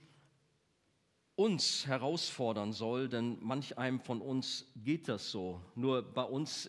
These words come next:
ist es hoffentlich nicht so, dass dann Gott sagt, "Na ja, der Kleine ist ja ganz clever, macht ja gut so, mach mal weiter so" oder irgendwie so, sondern Gott wird sehr ernst mit uns reden,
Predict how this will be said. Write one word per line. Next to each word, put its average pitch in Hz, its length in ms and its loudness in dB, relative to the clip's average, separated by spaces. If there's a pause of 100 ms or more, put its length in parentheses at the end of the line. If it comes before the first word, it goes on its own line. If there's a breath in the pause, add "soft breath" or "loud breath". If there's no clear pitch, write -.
(100)
ist 131 140 -8
es - 140 -6
hoffentlich 123 380 -2
nicht 165 180 -2
so, 110 200 -2
dass 104 240 -2
dann 101 240 -2 (960 loud breath)
Gott 117 220 -4
sagt, 117 260 0
"Na 113 140 2
ja, 107 400 0
der 107 80 -4
Kleine 120 400 0
ist 117 160 -2
ja 123 100 2
ganz 110 260 -4
clever, 135 360 0
macht 123 240 -4
ja 151 180 0
gut 139 300 -4
so, 123 140 0
mach 120 160 0
mal 110 180 0
weiter 123 340 0
so" 107 240 -2
oder 110 240 -2
irgendwie 107 280 -2
so, 117 280 -4 (520 loud breath)
sondern 110 500 0 (800 loud breath)
Gott 131 240 -2
wird 117 100 -6
sehr 117 200 -2
ernst 147 320 -4
mit 113 120 -4
uns 110 240 -6
reden, 110 440 0